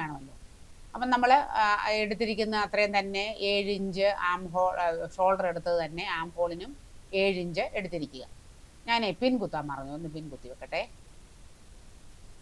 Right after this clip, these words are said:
ഒക്കെ ഒന്ന് ജോയി-, ജോയിൻ ചെയ്യാം. അല്ല, ഈ വരയെല്ലാം ഒന്ന് ചേർത്ത് വരച്ചേ, ഈ പോയിന്റുകളെല്ലാം. എന്നിട്ട് നമുക്ക്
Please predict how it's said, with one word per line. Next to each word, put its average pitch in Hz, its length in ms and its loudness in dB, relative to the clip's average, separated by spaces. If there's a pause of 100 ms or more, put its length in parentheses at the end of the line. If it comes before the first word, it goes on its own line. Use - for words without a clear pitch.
(140)
ഒക്കെ 151 140 -6
ഒന്ന് 160 200 -4
ജോയി-, 156 300 -4 (440)
ജോയിൻ 151 340 -6
ചെയ്യാം. 143 300 -6 (1900)
അല്ല, 170 140 0 (240)
ഈ 170 40 -2 (320)
വരയെല്ലാം 160 460 -2 (220)
ഒന്ന് 156 200 -8
ചേർത്ത് 151 300 -6
വരച്ചേ, 139 300 -2 (300)
ഈ - 20 -8 (280)
പോയിന്റുകളെല്ലാം. 147 640 -6 (160)
എന്നിട്ട് 220 260 -6
നമുക്ക് 185 280 0